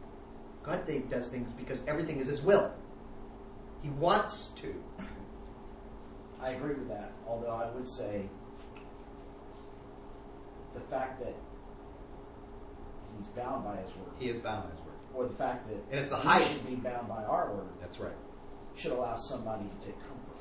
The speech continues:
Speaker 1: And his, his name is the highest reason for his reason doing things. But we should, simply shouldn't shove it away
Speaker 2: Right.
Speaker 1: and say, "Well, that's done with," and it's, it's all very cold. It really is.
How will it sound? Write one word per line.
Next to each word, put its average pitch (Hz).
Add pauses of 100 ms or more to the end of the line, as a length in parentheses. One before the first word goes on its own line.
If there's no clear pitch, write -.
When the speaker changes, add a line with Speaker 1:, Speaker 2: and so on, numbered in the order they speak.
(240)
Speaker 1:
And 139
his, -
his 151
name 170
is -
the -
highest 185
reason 151
for 120
his 104
reason 127 (160)
doing 139
things. - (340)
But 160
we 175
should, 196
simply 190
shouldn't -
shove 170
it 151 (240)
away 117
Speaker 2:
Right. 101
Speaker 1:
and 120
say, 123 (240)
"Well, 135
that's 143
done 143
with," 113
and 113
it's, 107 (260)
it's -
all 202
very -
cold. 160
It -
really -
is. -